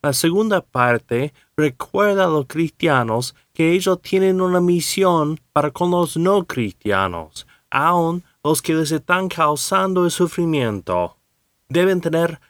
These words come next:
la actitud sumisa de Cristo ante los gobernadores, ante los amos de los esclavos, ante los maridos paganos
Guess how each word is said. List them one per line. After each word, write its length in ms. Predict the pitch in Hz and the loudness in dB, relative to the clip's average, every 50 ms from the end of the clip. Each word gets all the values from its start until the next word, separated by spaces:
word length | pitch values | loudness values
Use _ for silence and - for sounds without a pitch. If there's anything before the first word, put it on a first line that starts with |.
| _ _ - | _ _ -2
la 160 | 139 127 123 | 0 0 0
actitud 580 | 120 - - 135 135 127 - 185 196 202 190 | -2 -4 -6 -6 -6 -4 -2 -2 -2 -2 -4
sumisa 880 | - - - - 147 139 139 143 147 170 196 214 214 208 - - 185 170 | -6 -4 0 0 2 2 2 0 0 0 0 0 0 -2 0 0 0 0
de 220 | 160 160 156 147 | 2 0 -2 -2
Cristo 720 | - - - 185 156 131 120 - - - 139 147 151 - _ _ | -6 -4 -2 -2 -2 -2 -2 -4 -2 0 0 0 0 -2 _ _
ante 380 | 127 156 175 190 190 175 185 | -2 -2 0 0 0 0 2
los 180 | 175 165 151 - | 2 2 0 0
gobernadores, 1120 | - 156 143 147 160 151 143 143 143 143 160 165 165 160 131 110 98 87 - - - - _ _ _ _ - | 0 0 0 2 2 2 2 0 0 2 2 2 2 2 0 -2 -6 -6 -8 -12 -14 -16 _ _ _ _ -6
ante 680 | - 165 185 185 185 175 - - 120 110 110 113 - _ _ _ _ - | -2 0 2 2 2 0 -2 -2 -2 -2 -2 -4 -8 _ _ _ _ -2
los 260 | 143 143 131 - - - | 0 0 0 -2 -4 -4
amos 540 | - 165 175 180 175 156 127 110 107 104 | 0 2 2 2 2 2 0 0 -2 -2
de 80 | - 120 | -4 -4
los 200 | 123 123 120 - | -4 -2 -2 -4
esclavos, 840 | 131 131 - - 170 175 170 165 156 123 107 90 85 85 - - - - _ _ _ _ _ | -6 -6 -4 -2 0 0 2 0 0 -2 -4 -4 -6 -6 -10 -14 -18 -20 _ _ _ _ _
ante 760 | - - 180 190 190 180 - - - 117 107 101 95 95 _ _ _ _ _ - | -2 0 2 2 2 0 -2 -2 -4 -4 -2 -4 -6 -10 _ _ _ _ _ 0
los 280 | 151 156 151 135 - | 2 2 2 0 0
maridos 540 | 151 147 147 143 143 170 190 185 170 160 - | 0 0 2 2 2 2 2 2 2 0 -2
paganos 960 | - - 135 127 120 123 139 160 180 175 120 107 - - _ - - - - | -2 -2 -2 -2 0 0 0 0 0 0 -4 -8 -10 -12 _ -20 -20 -20 -20